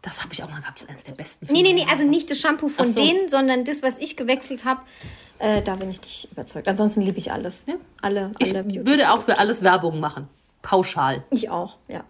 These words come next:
Speaker 1: Außer für Sex-Hotlines.
Speaker 2: Ja, also so Schm-, in die Schmuddelecke wollen wir
Speaker 1: Nee.
Speaker 2: nicht.
Speaker 1: Nee.
Speaker 2: Nee. Das, das überlassen wir lieber Shireen David.
Speaker 1: Ja.
Speaker 2: Ha, wow. Ähm, äh, ja. Warum haben wir uns überlegt, dass wir über sie reden
Speaker 1: Weil
Speaker 2: wollen?
Speaker 1: sie aktuell in aller Munde ist mit ihrem neuen Musikvideo.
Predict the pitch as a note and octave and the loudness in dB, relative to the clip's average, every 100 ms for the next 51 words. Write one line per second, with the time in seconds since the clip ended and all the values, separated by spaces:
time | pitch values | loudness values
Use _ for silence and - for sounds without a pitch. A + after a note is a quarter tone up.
0 | _ G#3+ A3 G3+ F#3 E3+ E3+ - - C3+ | _ 2 2 2 0 0 -2 -4 -6 -6
1 | C#3 C3+ C#3+ - - - - _ _ _ | -6 -8 -10 -20 -20 -20 -20 _ _ _
2 | _ - G3 G3 G#3 G#3 G3+ - A3 A3+ | _ -6 2 2 2 0 -2 -2 0 0
3 | G3 - A3+ G#3+ - G#3 G3+ G3 F3+ F3 | 0 0 0 0 -4 -6 -8 -8 -8 -8
4 | D3+ D3+ - _ _ _ _ - - F#3+ | -6 -8 -10 _ _ _ _ -16 -10 -10
5 | - _ _ - A3+ A3+ - C4 B3 B3 | -12 _ _ -8 -4 -4 -4 -8 0 2
6 | C4+ C4+ C#4+ C4+ B3+ C4 B3+ B3 C4 C4 | 4 4 4 2 2 2 2 0 2 2
7 | C#4 F4 A#4+ C4 F#3+ - - - A3 E3+ | 4 8 8 6 2 -10 -6 -4 0 0
8 | - C#4+ A3+ A3+ F#3 G3+ G#3+ G3 G3 - | 4 4 4 2 -4 -4 -2 0 -2 4
9 | C4 C4 C4 C4 C4 C4 G3+ F#3 - - | 4 6 4 4 2 2 0 -2 -12 -16
10 | B3+ A3+ C4+ D4+ D#4+ D4 C4+ C4+ B3+ B3 | -12 2 4 4 2 0 2 4 4 4
11 | A3+ A3 G#3+ G3+ G3 F3+ F#3 F#3 F3 F3 | 4 2 0 -4 -2 -2 -4 -4 -6 0
12 | F#3 G#3+ F3 F3+ A#3+ - B3 A3+ G3+ - | 2 2 2 2 0 2 4 4 2 2
13 | G#3 A#3+ A#3 B3+ B3+ A#3 C4 - - G#3+ | 4 4 4 4 6 6 4 0 0 0
14 | - A3+ G3+ G3 G#3+ A#3 A#3 G#3+ G#3 F3+ | 2 0 2 2 2 2 0 2 2 6
15 | B3 B3+ G3 F#3 A3 G3+ F#3+ G#3+ G#3+ G#3+ | 4 4 -2 0 2 2 2 2 4 2